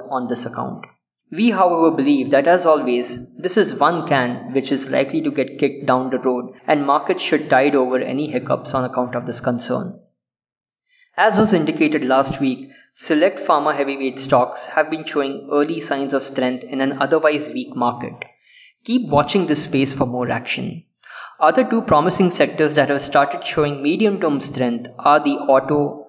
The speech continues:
and the P S U index. One sector that may be avoided now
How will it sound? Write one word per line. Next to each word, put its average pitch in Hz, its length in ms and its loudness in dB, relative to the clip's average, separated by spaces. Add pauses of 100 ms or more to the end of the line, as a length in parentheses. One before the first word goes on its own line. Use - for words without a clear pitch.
and 151 220 0
the 156 60 4
P 127 280 -2
S - 200 -4
U 123 120 0
index. 117 680 -10 (280)
One 180 260 2
sector 175 400 2
that 143 300 2
may 147 160 0
be 196 140 2
avoided 135 440 4
now 123 460 -2